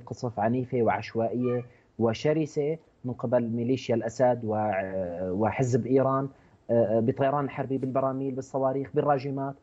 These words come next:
هناك محاولات اقتحام تصدى الثوار لها منذ عدة أيام. آه، اليوم، آه، آه، آه، أيضا قام الثوار،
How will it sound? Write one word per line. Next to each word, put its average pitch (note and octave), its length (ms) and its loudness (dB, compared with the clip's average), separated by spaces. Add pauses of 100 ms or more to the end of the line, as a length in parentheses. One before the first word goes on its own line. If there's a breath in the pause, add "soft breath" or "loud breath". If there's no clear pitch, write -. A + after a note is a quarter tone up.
(200 soft breath)
هناك D3+ 260 0
محاولات C#3+ 520 0
اقتحام C#3 640 -6
تصدى C3+ 320 0
الثوار C3+ 420 2
لها C3+ 160 2
منذ C3 220 0
عدة B2 260 -2
أيام. C3 440 2 (400 loud breath)
آه، B2+ 240 4
اليوم، D#3 480 4
آه، B2 40 -4
آه، A#2 640 -4
آه، G#2+ 480 -2
أيضا D3 200 4
قام D#3 240 -2
الثوار، D3+ 540 0